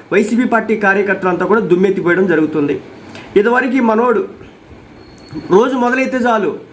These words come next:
పొద్దునే ఆరు నుంచి నుంచే స్టార్ట్ చేస్తాడనమాట. రోజు మొత్తం మీద ఒక ఐదు వందల వీడియోలు వేస్తాడనమాట ఛానల్లో. మరి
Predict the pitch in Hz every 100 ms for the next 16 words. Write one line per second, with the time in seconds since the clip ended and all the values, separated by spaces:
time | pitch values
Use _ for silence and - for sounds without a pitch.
0 | - 190 185 262 226 226 240 226 233 220
1 | 226 226 208 214 190 202 175 185 185 214
2 | 226 220 226 220 233 226 190 190 180 175
3 | 208 226 180 180 165 147 131 117 123 147
4 | 156 127 101 - - - - - - -
5 | - - 277